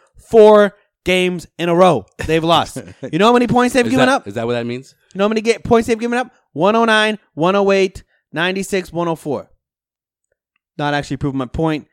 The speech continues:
Speaker 1: that they didn't play a great defense, but still, those Pistons aren't as good as you guys think they are.
Speaker 2: No, I think they're that
Speaker 3: Better,
Speaker 2: good.
Speaker 3: better than Philly, better than Milwaukee, better than your Nets.
Speaker 1: Oh, they're better than Milwaukee, who they just lost to?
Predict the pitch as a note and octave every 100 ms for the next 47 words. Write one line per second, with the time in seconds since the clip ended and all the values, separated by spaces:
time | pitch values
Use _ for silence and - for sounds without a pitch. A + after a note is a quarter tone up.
0 | _ _ - A#2+ C3+ C3+ C3+ C#3+ B2+ C3+
1 | B2+ F#3 F#3+ F3+ F3 _ _ C#3 F3+ -
2 | - - C#4+ D#4 D#3+ - _ _ _ _
3 | _ _ _ F3 G3+ G3+ B3+ B3+ G#3+ A3+
4 | - _ _ F3+ A#3+ C4+ - C4 B3 B3
5 | B3+ A#3+ A3 A3+ A3 G3+ G3 D#3 _ _
6 | _ _ D#2+ D#2 G2 F#2+ D#2 D2 F#2 F2+
7 | D2 G2 G2 G2 F#2 B2 C3 A2 G#2 G#2
8 | G2+ G2 A2+ B2 C3 A#2+ B2+ G2 F#2 G2+
9 | G2+ F#2+ A2 C3 A#2 - E3+ D3+ D3 C3+
10 | E3+ F3 E3+ F3 F#3 F3 E3 F#3 - A#3+
11 | A#3 B3 B3 B3 B3 B3